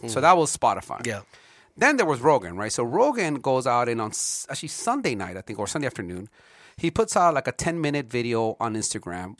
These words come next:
Speaker 2: kind of his response to the controversy. And he talks about a number of things, right? One is he kind of reiterates, reiterates his position about what the podcast is about, which is really about having these conversations with people that have varying sort of, uh, points of view, right?
Speaker 1: Mm-hmm.
Speaker 2: Um,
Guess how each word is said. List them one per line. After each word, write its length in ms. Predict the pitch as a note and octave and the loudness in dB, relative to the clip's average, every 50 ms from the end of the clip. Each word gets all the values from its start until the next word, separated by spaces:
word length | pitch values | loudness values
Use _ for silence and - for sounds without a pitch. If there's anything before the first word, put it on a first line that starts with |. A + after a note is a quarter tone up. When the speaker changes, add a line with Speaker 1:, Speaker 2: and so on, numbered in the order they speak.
| - | -12
Speaker 2:
kind 160 | - - - E3 | -8 -6 -6 -4
of 60 | D3+ | -2
his 160 | E3+ D#3+ C#3 | -4 -4 -4
response 440 | C3 B2 - - - C3 B2 A#2 - | -4 -6 -4 0 2 2 2 2 0
to 40 | - | -4
the 80 | A2 A2 | -8 -8
controversy. 720 | - - G2+ F#2 F2+ - - - - - - - G#2+ A2+ | -6 -6 -6 -6 -6 -8 -12 -14 -14 -12 -12 -12 -12 -10
And 80 | - F3 | -8 -8
he 60 | G#3 | -4
talks 200 | - - D4+ D4 C#4+ | 0 0 0 2 2
about 140 | G#3+ D3 | 0 2
a 20 | B2+ | 2
number 180 | C3 A#2 A2+ | 0 0 -2
of 80 | G#2 - | -2 -4
things, 320 | - - - - - - | -6 -12 -14 -14 -14 -12
right? 220 | - F#2+ F#2+ A2 - _ _ _ - - - - - - - _ | -10 -10 -10 -10 -12 _ _ _ -20 -20 -20 -20 -20 -20 -16 _
One 260 | - E3 G#3+ A#3+ B3+ B3 | 0 4 4 4 4 4
is 160 | A3 E3+ D#3 | 0 0 -2
he 80 | - G#3 | -2 -2
kind 180 | - D4 D#4 | 0 0 2
of 60 | C#4 G#3+ | 2 4
reiterates, 480 | G3 F3+ F3 E3 E3 E3 E3 - - - - | 4 4 4 4 4 2 0 -2 -8 -8 -4
reiterates 600 | C#3+ D3 D#3 - F3+ G3 G3 D3+ A#2 G#2+ A2+ - | -2 -2 0 2 2 2 2 2 0 0 -2 -2
his 120 | - C3 | -4 -6
position 520 | - - B2+ G#2+ A#2+ C#3 C3+ - - A2+ A2 | -4 -4 -4 -2 -2 -2 -2 -2 -2 -2 -2
about 240 | G#2+ G#2+ A#2 G#2+ A2 | 2 2 2 2 2
what 260 | A2 C#3 F3+ A3 - | 2 2 2 2 2
the 60 | F3+ | -2
podcast 520 | - - - - D3 C#3 - - C3+ - - | -6 -2 0 2 2 2 0 -2 -6 -6 -6
is 80 | G#2+ | -8
about, 360 | G#2 E2+ - F#2 D2+ - - _ | -8 -6 -4 -4 -4 -6 -8 _
which 220 | - A2 G#2+ - B2+ | -8 -8 -8 -8 -6
is 40 | |
really 160 | A#2+ C#3+ F3+ F#3+ | -4 -2 0 2
about 200 | E3 D3 A#2+ - | 4 4 4 4
having 240 | D3+ C#3+ D3 C#3+ | 2 0 0 0
these 120 | C#3 - - | -2 -4 -4
conversations 840 | - - B2+ A2+ A2+ A2+ - - C3+ B2 - - - F#2+ F#2 - - - - - - - - - - | 0 0 0 0 0 -2 -2 -4 -4 -4 -4 -4 -4 -6 -8 -8 -12 -14 -16 -20 -20 -20 -16 -8 -4
with 160 | C3 C3 - | -4 -4 -2
people 440 | - - E3 D#3 - D3+ C3+ C3+ C3 | -4 -6 -4 -2 0 0 0 0 0
that 120 | B2 A#2 | -2 -2
have 240 | A2 C3 A#2+ A#2 A2+ | 0 2 2 0 0
varying 600 | G#2 G2+ A#2+ A#2 A#2 A#2 A#2+ A2+ A#2 A2+ A2 A2 - | -2 -2 -2 0 0 0 -2 -2 -4 -4 -6 -8 -8
sort 140 | - C#3 B2 | -6 -6 -6
of, 80 | G#2 G2 _ _ _ _ - - | -6 -8 _ _ _ _ -4 0
uh, 160 | B2 G#2 G2 | 2 2 2
points 320 | G2+ - - E3 D3+ - - | 2 0 0 0 0 0 -4
of 80 | A2+ | -10
view, 140 | - G2 D#2 - | -10 -12 -12 -8
right? 320 | F2+ G2 - C3+ C3 A2 | -6 -4 -2 -2 -2 -4
Speaker 1:
Mm-hmm. 840 | D#3 G3 B3 - - - - - _ _ - - - - - - - | -6 -10 -10 -12 -20 -20 -20 -20 _ _ -20 -20 -20 -20 -4 2 4
Speaker 2:
Um, 440 | B2 B2 B2 A#2+ B2 A#2+ A#2 A#2+ - | 6 8 8 8 6 6 4 2 -4